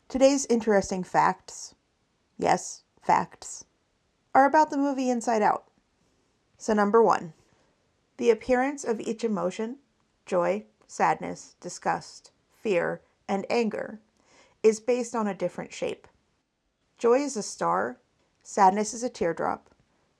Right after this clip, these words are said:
and this one's my favorite, is disgust is a broccoli, fear is a raw nerve, and anger is a fire brick.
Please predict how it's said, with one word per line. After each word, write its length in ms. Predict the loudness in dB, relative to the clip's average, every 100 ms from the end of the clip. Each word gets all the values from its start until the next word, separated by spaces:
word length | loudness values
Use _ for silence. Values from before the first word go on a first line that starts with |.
| -8
and 120 | -4
this 140 | -2
one's 240 | 0 -2 2
my 140 | 0
favorite, 460 | 4 4 4 2 0
is 260 | -6 -8 -16 _ _ _ _
disgust 500 | -2 0 2 2 2
is 120 | -2
a 40 | 0
broccoli, 680 | 4 4 4 -2 -6 -6 -8 _ _ _ _
fear 440 | _ -6 4 6 8
is 220 | 6 6
a 60 | 4
raw 260 | 6 6
nerve, 560 | 6 4 4 2 -4 -20 _ _ _ _ _
and 160 | -2 0 0
anger 360 | 0 2 2
is 200 | 2 0
a 60 | -2
fire 320 | -2 0 0
brick. 360 | -2 -6 -8